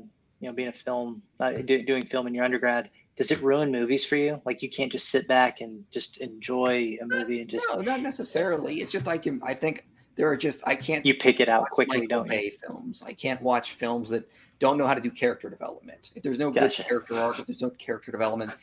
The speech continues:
Speaker 2: then I'll just be like, "This sucks." Uh, but
Speaker 1: Nice.
Speaker 2: I can still enjoy stuff.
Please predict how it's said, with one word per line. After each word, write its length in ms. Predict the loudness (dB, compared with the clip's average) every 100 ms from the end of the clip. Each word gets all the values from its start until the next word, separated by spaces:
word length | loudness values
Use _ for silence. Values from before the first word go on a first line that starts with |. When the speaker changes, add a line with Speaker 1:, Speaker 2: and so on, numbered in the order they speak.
| _ 2
Speaker 2:
then 140 | 6
I'll 160 | 8 6
just 220 | 2 -4
be 60 | -8
like, 100 | -8
"This 140 | -10
sucks." 420 | -8 -10 -8 -12 -6 -4 -4 -6 -2
Uh, 220 | 2 2
but 320 | 4 2 2 -4 10
Speaker 1:
Nice. 140 | 10 10
Speaker 2:
I 80 | 6
can 180 | 2
still 200 | -4 0
enjoy 260 | 0 0 0
stuff. 400 | -2 -4 -4 -8